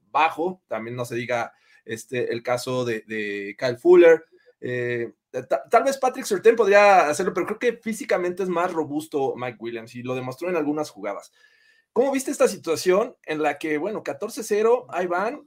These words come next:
y la defensiva sigue, sigue respondiendo, presionan a Drew Lock, algo, digo, a, a Justin Herbert, algo que realmente no esperaba ver contra una línea ofensiva que hablábamos, era de, de las mejores de la liga, y presionaron sin Shelby Harris,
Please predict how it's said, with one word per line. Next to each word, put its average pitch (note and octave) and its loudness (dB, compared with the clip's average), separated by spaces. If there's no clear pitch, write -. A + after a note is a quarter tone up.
y D3+ -2
la D3+ 2
defensiva D#3 -4
sigue, G3 -6
sigue F#3+ -4
respondiendo, D3+ -4
presionan A3 -2
a E3 0
Drew E3 -2
Lock, F3+ -2
algo, B3 0
digo, F#3+ 0
a, D3 4
a D3 0
Justin E3+ -8
Herbert, D#3 0
algo A3 -2
que F3+ -2
realmente F#3+ -2
no E3 -8
esperaba F#3+ 0
ver E3+ 2
contra F3+ -4
una F3+ -2
línea F3 -4
ofensiva C3+ -4
que D3 -6
hablábamos, D#3 -2
era E3 4
de, D#3+ 0
de C3+ -6
las A#2 -6
mejores F3+ -2
de D#3+ 0
la C#3 -2
liga, A#3 0
y F3 -6
presionaron F#3 -2
sin G3+ -8
Shelby F#3 2
Harris, F3+ 2